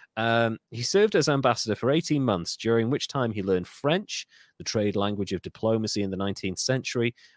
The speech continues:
and he helped to negotiate commercial and maritime treaties with the Russian Empire. So actually, in eighteen months, he did a lot.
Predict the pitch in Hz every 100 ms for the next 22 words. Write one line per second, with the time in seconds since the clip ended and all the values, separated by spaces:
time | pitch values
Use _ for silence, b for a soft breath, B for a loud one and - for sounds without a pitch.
0 | b 107 92 175 185 - 147 143 131 127
1 | 139 143 - 117 - 117 156 175 160 131
2 | 110 160 165 160 147 - 135 - 127 127
3 | 117 123 120 120 123 123 104 85 - b
4 | b - 151 226 - 190 170 185 - 160
5 | 165 147 - 254 254 107 131 - - -